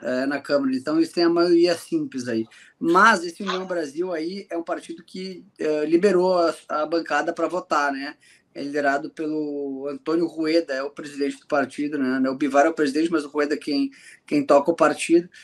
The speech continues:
Então, a base tá dividida ali. Então, o Lula tem uma maioria frágil no Congresso, né? E todas essas pautas aí, é, que tá, estão sendo discutidas não vão ser aprovadas, eu acho,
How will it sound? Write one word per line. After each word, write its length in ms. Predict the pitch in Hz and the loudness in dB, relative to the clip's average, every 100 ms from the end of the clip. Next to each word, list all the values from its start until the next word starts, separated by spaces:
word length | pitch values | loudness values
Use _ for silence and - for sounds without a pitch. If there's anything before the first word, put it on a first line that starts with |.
| - - | -20 -4
Então, 140 | 175 | 0
a 80 | 185 | 2
base 320 | 170 175 180 | 4 4 2
tá 140 | 190 | -6
dividida 560 | 170 170 175 147 170 185 | -6 -6 -10 -6 -4 -2
ali. 260 | 170 147 135 | -4 -4 -8
Então, 400 | 139 196 247 247 | -6 -4 -4 -6
o 60 | |
Lula 260 | 196 196 208 | -6 -6 -6
tem 160 | 185 180 | -6 -6
uma 200 | 175 165 | -6 -4
maioria 640 | 165 165 156 156 147 131 - | -2 -2 -2 -2 -2 -4 -8
frágil 720 | - 156 151 175 175 240 262 _ _ _ | -10 -4 -2 -2 -4 -6 -8 _ _ _
no 160 | - 151 | -12 -8
Congresso, 680 | - 156 139 135 180 196 - _ _ - | -6 -2 -2 0 0 -4 -14 _ _ -10
né? 200 | 143 147 | -6 -4
E 60 | 165 | -4
todas 300 | 180 202 190 | -4 -4 -4
essas 320 | 196 202 - | -4 -6 -6
pautas 600 | - 147 165 175 165 131 | -2 2 2 0 -4 -4
aí, 400 | 135 139 160 160 - | -4 -2 0 -2 -4
é, 480 | 135 131 127 127 - | -6 -4 -4 -6 -6
que 160 | 139 131 | -10 -2
tá, 160 | 143 | -2
estão 340 | 131 - 156 143 | -2 -6 -8 -6
sendo 220 | 151 143 | -6 -8
discutidas 600 | - 151 139 151 160 151 | -6 -6 -2 0 2 6
não 140 | 165 | 6
vão 160 | 165 185 | 6 2
ser 160 | - | 4
aprovadas, 640 | 175 - 170 143 143 156 139 | 2 2 0 4 2 2 -4
eu 140 | 131 | -4
acho, 340 | 127 139 - | -2 -4 -8